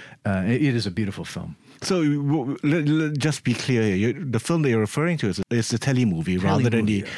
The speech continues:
Speaker 2: rather than the original seventeen-minute film that, uh
Speaker 1: The seventeen-minute student film is interesting. I mean, it's a, it's, it's got all the hallmarks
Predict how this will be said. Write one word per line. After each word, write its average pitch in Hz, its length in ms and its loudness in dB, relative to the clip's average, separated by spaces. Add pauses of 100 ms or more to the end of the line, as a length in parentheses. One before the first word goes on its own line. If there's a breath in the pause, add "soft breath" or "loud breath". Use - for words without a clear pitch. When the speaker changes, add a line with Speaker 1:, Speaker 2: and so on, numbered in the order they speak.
(160 loud breath)
Speaker 2:
rather 123 260 2
than 120 140 4
the 110 100 2
original 107 380 0
seventeen-minute 101 640 0
film 85 380 -2
that, 78 180 -6 (160)
uh - 60 -8
Speaker 1:
The 165 80 -2
seventeen-minute 240 580 0
student 165 320 0
film 143 260 0
is 113 120 0
interesting. 131 560 -2
I 131 100 0
mean, 131 140 2
it's 120 160 -2
a, 110 160 -2
it's, - 260 -4
it's 117 220 -4
got 139 160 0
all 123 80 0
the 107 80 0
hallmarks 104 320 0